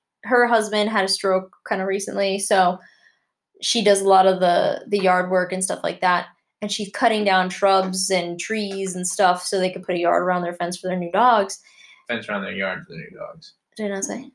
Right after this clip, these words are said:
Speaker 2: Said it backwards.
Speaker 1: Yard around their new fence. Okay. Anyway, you get it. So I'm over there and we did one little section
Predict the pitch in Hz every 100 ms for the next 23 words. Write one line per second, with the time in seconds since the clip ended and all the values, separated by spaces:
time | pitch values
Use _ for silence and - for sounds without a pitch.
0 | _ - - - - - - - - 196
1 | 190 185 185 190 190 190 196 202 - -
2 | _ - - 190 185 185 - 202 208 185
3 | 185 - 208 185 170 - - - - -
4 | - 233 214 208 196 202 _ _ _ _
5 | _ _ - _ - _ - - _ _
6 | _ _ - 226 220 214 226 214 208 214
7 | 220 208 196 190 202 208 202 190 185 190
8 | 185 - 233 247